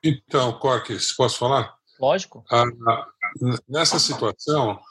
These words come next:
Speaker 1: a gente fica num, num, num limbo, num, num muro muito grande entre fazer uma neoadjuvância, partir pra cistectomia direta, ou ne-,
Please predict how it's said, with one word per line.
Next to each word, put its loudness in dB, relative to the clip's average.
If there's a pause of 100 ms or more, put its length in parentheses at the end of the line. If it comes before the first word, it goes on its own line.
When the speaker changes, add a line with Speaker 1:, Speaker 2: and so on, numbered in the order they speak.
Speaker 1:
a 2
gente -2
fica -2
num, 2
num, 0
num 0
limbo, 2
num, 0
num -4
muro 0
muito -4
grande -2
entre -2
fazer 0
uma -2 (640)
neoadjuvância, 0 (200)
partir 0
pra 2
cistectomia 0
direta, -2
ou 0
ne-, -2